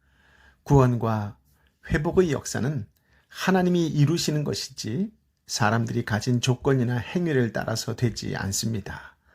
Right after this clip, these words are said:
바울은 호세아의 말씀을 인용해 이 진리를 또한 증명합니다. 오늘 본문 이십오 절, 이십육 절의 말씀을 함께 읽어보겠습니다.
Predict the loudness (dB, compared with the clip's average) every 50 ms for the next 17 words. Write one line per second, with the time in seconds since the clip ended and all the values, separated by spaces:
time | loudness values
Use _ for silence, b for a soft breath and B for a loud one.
0 | b b b b b b b b b b b b b _ 2 4 4 6 6 4
1 | 2 0 -2 -4 0 0 0 0 2 0 0 4 4 4 4 4 2 0 -2 -2
2 | -2 -2 -2 -2 -2 -2 -4 -4 -4 -4 -4 -4 -4 -6 -6 -6 -2 2 2 2
3 | 2 2 0 0 0 0 2 0 0 -2 -4 -2 -2 -2 0 0 -2 -2 -2 -2
4 | -2 0 -2 -2 -4 -4 -4 -6 -6 -8 -10 -10 -10 -10 -12 -14 -18 _ b b
5 | b b b b b b b 2 4 6 6 4 2 0 -2 -2 -2 -2 -2 -2
6 | 0 0 0 0 -2 -6 -6 -4 -4 -4 -4 -4 -4 -6 -6 -6 -6 -6 -4 -4
7 | -2 0 0 0 0 -2 -4 -4 -4 -4 -4 -4 -4 -6 -6 -6 -6 -4 -2 -2
8 | -4 -4 -6 _ -10 -6 -4 -4 -4 -4 -6 -6 -2 2 2 2 2 0 -6 -8
9 | -10 -8 -6 -6 -6 -8 -8 -10 -10 -12 -12 -12 -16 -20